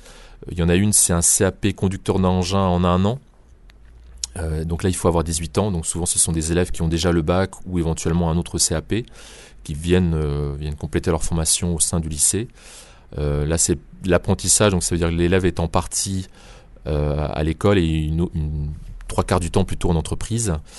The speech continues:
Et, euh, il s'agit pour lui de, de, de, de se former en un an, euh, voilà, de, de compléter des, des choses qu'il a pu voir en C A P, puis de, de se mé-, de se former au métier de la conduite d'engin, donc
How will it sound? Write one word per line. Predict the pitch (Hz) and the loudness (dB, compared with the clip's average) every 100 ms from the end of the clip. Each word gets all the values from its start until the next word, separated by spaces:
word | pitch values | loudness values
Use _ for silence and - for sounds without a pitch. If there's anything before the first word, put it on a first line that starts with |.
| - - - - | -12 -12 -14 -14
Et, | - 78 76 76 | -4 0 0 2
euh, | 76 73 73 | 2 2 0
il | 73 | 0
s'agit | - 82 82 | 0 0 -2
pour | 85 82 82 | -6 -2 0
lui | 90 | 0
de, | 92 82 78 | 0 0 0
de, | 76 78 76 | -2 -2 -4
de, | 80 76 | -4 -4
de | 80 | -2
se | - | 0
former | - 85 90 | 2 4 4
en | 92 85 | 4 4
un | 80 85 | 4 4
an, | 98 110 113 98 | 4 4 4 2
euh, | 78 76 | 2 -2
voilà, | 76 80 | -2 -2
de, | 90 78 | -2 -4
de | 76 | -6
compléter | - 85 80 - 90 | -8 -4 -4 0 0
des, | 82 78 | 2 0
des | 78 | -2
choses | - | -4
qu'il | - 82 | -4 -4
a | |
pu | - | 0
voir | 82 80 | 2 2
en | |
C | 80 78 | 2 -2
A | |
P, | 73 101 | -2 -2
puis | 92 | -2
de, | 80 76 73 | -4 -4 -4
de | 73 | -4
se | 71 - | -4 -2
mé-, | 80 78 - - | 0 -2 -4 -6
de | |
se | 78 - | -4 0
former | 82 90 | 2 4
au | 85 | 2
métier | 78 - 92 | 0 -2 -4
de | 80 | -2
la | 76 | -4
conduite | 85 80 | -2 -2
d'engin, | 82 80 92 117 | 0 0 -2 -4
donc | 92 | -8